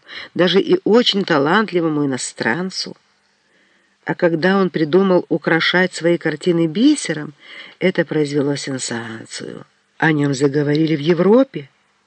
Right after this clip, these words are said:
Пригласили в Париж, в Рим. Никита не придавал особенного значения успеху.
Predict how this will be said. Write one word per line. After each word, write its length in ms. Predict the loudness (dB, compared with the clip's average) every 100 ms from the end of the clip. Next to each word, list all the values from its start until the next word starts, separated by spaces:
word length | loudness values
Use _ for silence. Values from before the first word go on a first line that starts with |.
| _ _ _ _ _ _ _
Пригласили 520 | 4 4 4 4 2
в 100 | 2
Париж, 600 | 0 2 2 0 -2 -8 -8
в 100 | -2
Рим. 400 | 2 2 2 -2 -10 _ _ _ _ _ _ -20 -20 -8
Никита 480 | 0 2 4 2 4
не 120 | 2
придавал 440 | 2 2 2 4 4
особенного 600 | 2 2 2 4 2 2
значения 500 | 2 0 2 2 2
успеху. 640 | -2 0 0 0 -2 -6